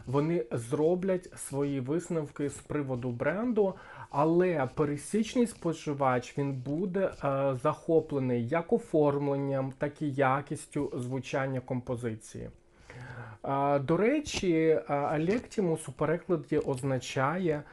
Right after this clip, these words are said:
"вибирати найкраще". Хочу сказати, що в бренді дійсно є, а, м, композиції, а, якими бренд надихався в інших брендах, але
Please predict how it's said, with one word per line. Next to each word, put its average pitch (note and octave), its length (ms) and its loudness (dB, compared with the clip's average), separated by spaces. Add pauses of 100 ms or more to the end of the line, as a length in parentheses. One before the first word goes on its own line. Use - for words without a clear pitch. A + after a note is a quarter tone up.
(200)
"вибирати C3+ 1200 0
найкраще". B2+ 960 -4
Хочу A3 300 -4
сказати, F3 880 -2
що D#3+ 240 -4
в D#3 80 -4
бренді E3+ 520 -2
дійсно D3 600 -4
є, C3+ 460 0 (200)
а, B2 340 -2
м, A#2+ 580 -4 (140)
композиції, C#3 1400 -2 (100)
а, A#2+ 200 -4
якими C#3+ 480 -4 (180)
бренд D3 380 0
надихався B2+ 1040 -2 (300)
в C#3+ 260 0
інших D3 420 -2
брендах, F#3+ 760 -2
але E3+ 560 0